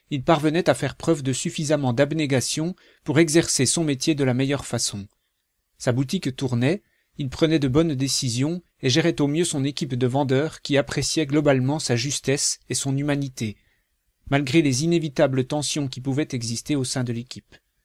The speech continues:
L'arrivée d'une nouvelle vendeuse, en remplacement de celle qui continuait son congé maladie, apaisa la fatigue et le stress accumulés.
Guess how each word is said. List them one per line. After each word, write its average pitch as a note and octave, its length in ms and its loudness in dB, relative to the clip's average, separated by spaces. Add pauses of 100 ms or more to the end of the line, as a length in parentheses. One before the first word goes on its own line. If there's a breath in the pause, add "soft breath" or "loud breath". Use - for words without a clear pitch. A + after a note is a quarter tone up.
(460)
L'arrivée D#3 320 4
d'une D3 240 0
nouvelle D#3+ 320 4
vendeuse, D3 560 2
en C3+ 100 -2
remplacement C#3+ 540 -2
de C3 80 -2
celle D3 260 -2
qui A#2+ 120 -8
continuait C#3 520 -4
son B2 180 -6
congé C3+ 300 -4
maladie, C3 500 -4 (320 loud breath)
apaisa D3+ 440 0
la C3+ 100 0
fatigue D3 560 -6
et C3 80 -2
le B2+ 80 0
stress - 560 -6
accumulés. B2+ 640 -4